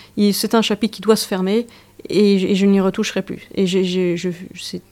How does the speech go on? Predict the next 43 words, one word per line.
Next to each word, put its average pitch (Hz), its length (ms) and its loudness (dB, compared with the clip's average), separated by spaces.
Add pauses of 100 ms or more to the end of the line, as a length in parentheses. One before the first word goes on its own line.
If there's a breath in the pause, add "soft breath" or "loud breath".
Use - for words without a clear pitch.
(140)
le 185 120 -4
chapitre 190 400 -2
de 185 80 0
la 185 80 2
Syrie 196 240 0
que 190 80 2
j'ai 185 140 2
aimé 190 180 4
et 208 80 4
qui 202 120 -4
bascule 175 360 -2
à 180 80 -2
ce - 140 -8
moment-là. 175 320 -2 (600 soft breath)
Donc 190 120 -4
c'est 208 80 0
pas 226 120 6
pour 220 140 2
garder 208 220 4
le 196 80 2
contact, 202 360 -2
au 185 60 -6
contraire, 214 500 -2
c'est 185 200 -4
pour 185 180 -2
vraiment, 196 420 2
euh, 175 160 0 (480 loud breath)
euh, 180 180 2
voilà, 190 240 4
me 180 120 6
dire 220 200 2
que 196 120 0
ma 185 140 4
mission 220 340 0
est, 196 280 0
est 196 60 -2
remplie, 190 400 -2
achevée. 190 480 -4
Et 190 160 2
encore 208 240 0
une 196 80 0
fois 226 160 0
aussi, 220 400 0